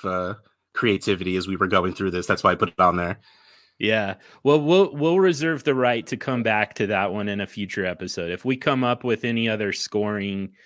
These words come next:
Speaker 2: uh, that needs to be, oh, or, you know, for our listeners, if you come up with anything that you wanna
Speaker 1: Oh,
Speaker 2: run
Speaker 1: yeah.
Speaker 2: by us,
Speaker 1: Hit us
Speaker 2: please
Speaker 1: up.
Speaker 2: do.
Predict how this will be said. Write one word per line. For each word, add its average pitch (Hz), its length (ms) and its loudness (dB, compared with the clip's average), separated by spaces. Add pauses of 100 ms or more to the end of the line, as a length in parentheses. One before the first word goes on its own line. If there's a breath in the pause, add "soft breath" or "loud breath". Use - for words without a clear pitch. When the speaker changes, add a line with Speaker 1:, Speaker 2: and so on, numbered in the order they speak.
(420 soft breath)
Speaker 2:
uh, 98 300 0
that 98 180 0
needs 110 220 -2
to 120 60 -4
be, 107 160 -2
oh, 127 220 2 (100)
or, 127 420 2 (140)
you 104 120 -4
know, 95 260 -8 (340)
for 110 240 -2
our 98 160 0
listeners, 107 600 -2
if 101 160 -6
you 101 460 -4
come 104 240 -4
up 98 160 -6
with 104 160 -4
anything 104 520 -4
that 104 100 -6
you 98 100 -8
wanna 98 160 0
Speaker 1:
Oh, - 60 6
Speaker 2:
run 127 80 8
Speaker 1:
yeah. 95 200 8 (140)
Speaker 2:
by 95 120 0
us, 92 220 -4
Speaker 1:
Hit 120 120 0
us 131 80 6
Speaker 2:
please - 40 8
Speaker 1:
up. 110 220 8
Speaker 2:
do. 95 240 -4